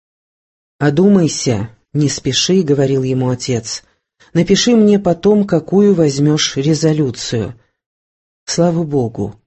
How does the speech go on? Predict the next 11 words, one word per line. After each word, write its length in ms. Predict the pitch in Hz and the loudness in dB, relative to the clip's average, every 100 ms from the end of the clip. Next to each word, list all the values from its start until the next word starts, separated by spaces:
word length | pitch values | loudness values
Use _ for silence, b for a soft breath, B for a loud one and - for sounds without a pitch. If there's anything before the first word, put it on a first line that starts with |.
| _ | _
уехал 540 | 143 127 165 196 214 190 | -6 0 0 2 0 0
без 300 | 135 139 143 | 0 0 0
резолюции. 960 | 143 135 135 123 110 - - 87 - _ _ _ _ _ _ _ _ _ - | -2 -2 -2 -2 -6 -10 -8 -8 -8 _ _ _ _ _ _ _ _ _ -14
Дело 440 | 131 185 220 220 | 0 2 4 2
отложилось 800 | 180 185 147 143 160 175 170 - | -2 -2 -2 -2 -2 0 -2 -4
вдаль, 540 | 143 127 120 110 107 - _ _ _ | -4 0 0 -2 -6 -16 _ _ _
а 80 | 131 | -10
там, 520 | 123 160 196 226 220 | -4 0 2 2 2
что 300 | 202 - - | 0 -4 -4
Бог 360 | 170 156 135 117 | -2 0 0 -2
даст. 540 | 113 98 104 - - | -6 -6 -6 -10 -14